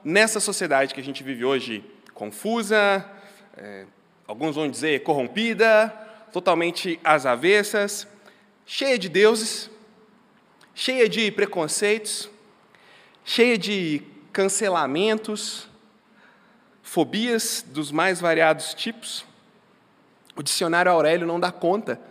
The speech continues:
de adicionar os verbetes relacionados a fobias, né, na nossa sociedade de hoje, de tantas que surgem. Então, qual que é o papel do cristão na nossa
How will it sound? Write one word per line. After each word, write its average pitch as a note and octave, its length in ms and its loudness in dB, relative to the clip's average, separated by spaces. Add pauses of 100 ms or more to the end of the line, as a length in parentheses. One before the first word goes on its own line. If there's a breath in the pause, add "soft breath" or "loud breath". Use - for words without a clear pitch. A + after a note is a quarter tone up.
(240 loud breath)
de C3 60 0
adicionar C3+ 400 -2
os C3+ 100 -2
verbetes C#3 680 -4 (220 loud breath)
relacionados C#3+ 600 0
a C#3+ 60 2
fobias, B2 640 -2
né, B2+ 240 -4 (320 loud breath)
na C3 120 0
nossa C3 220 0
sociedade C3 500 0
de B2 60 -4
hoje, C3 200 0
de D3+ 60 -4
tantas E3+ 340 -4
que - 100 -18
surgem. D#3+ 480 -6 (500 loud breath)
Então, B3+ 340 4 (200 loud breath)
qual G4 120 4
que G4 100 4
é G4 40 8
o F#4 80 8
papel D#4 540 6
do B3 180 0
cristão G#3+ 720 0 (840)
na F3+ 200 -2
nossa F3 680 0